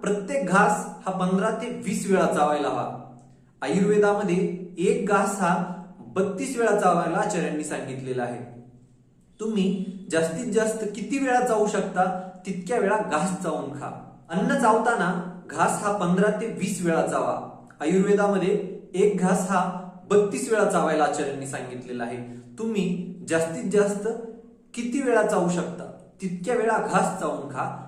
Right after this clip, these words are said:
परंतु कमीत कमी पंधरा ते वीस वेळा हा घास चावा.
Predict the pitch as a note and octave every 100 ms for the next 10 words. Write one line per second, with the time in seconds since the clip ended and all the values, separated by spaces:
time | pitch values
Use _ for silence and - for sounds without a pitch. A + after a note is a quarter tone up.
0 | - F#3+ G3+ A3 - E3 D#3+ E3 - -
1 | G3 - - - G#3 G#3+ - - F#3+ G3+
2 | A#3+ B3 B3 F#3+ F3 B3 A#3+ E3+ D3+ D3+
3 | - - F3 E3+ - - - A#2+